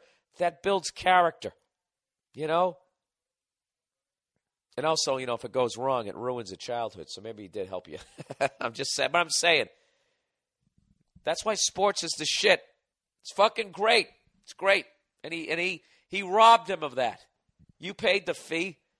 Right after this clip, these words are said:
Fuck this guy. No, it's not bad sportsmanship, but I think you're a hell of a dad that you're actually questioning it. And then you also was, you didn't say it was right or wrong. You say, "I understood why you did it." Nah, dude, you're fucking solid. Don't even worry about it.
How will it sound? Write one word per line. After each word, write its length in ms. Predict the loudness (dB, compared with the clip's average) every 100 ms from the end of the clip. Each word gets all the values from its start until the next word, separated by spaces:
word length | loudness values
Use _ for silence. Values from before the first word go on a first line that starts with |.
| _ _ _ 0
Fuck 240 | 2 2 -2
this 180 | -6
guy. 300 | -2 -4 -4 2
No, 240 | 4 4
it's 140 | 0
not 240 | -2 -2 0
bad 220 | 0 0
sportsmanship, 680 | -4 -6 -6 -8 -6 -6 -2
but 100 | -2
I 80 | -2
think 220 | -6 -6
you're 140 | -2
a 60 | 0
hell 160 | 0
of 80 | 0
a 40 | -2
dad 320 | 2 2 2
that 160 | -4
you're 100 | -2
actually 280 | -2 -4 -14
questioning 460 | -4 -2 -2 -8 -10
it. 100 | -12 _ _
And 100 | -8
then 80 | -2
you 100 | 2
also 360 | 4 4 0 0
was, 320 | 0 -2 -6 _ _ _ -14 -12
you 140 | -10 -10 -4
didn't 240 | -4 -2
say 140 | 0 2
it 80 | 0
was 120 | 2
right 160 | 2
or 60 | 4
wrong. 260 | 4 2 0
You 80 |
say, 240 | -2 0 2
"I 60 |
understood 400 | 0 -4 -4 -4
why 160 | 0 0
you 100 | 0
did 200 | -4 -4
it." 120 | -4 _ _ _ _ -4
Nah, 200 | 2 2
dude, 240 | 0 -6
you're 100 | -8
fucking 360 | -6 -6 -6 -8
solid. 420 | -2 0 0 -2 -6
Don't 160 | -8
even 140 | -6 -6
worry 180 | -4 -4
about 220 | -6
it. 100 | -10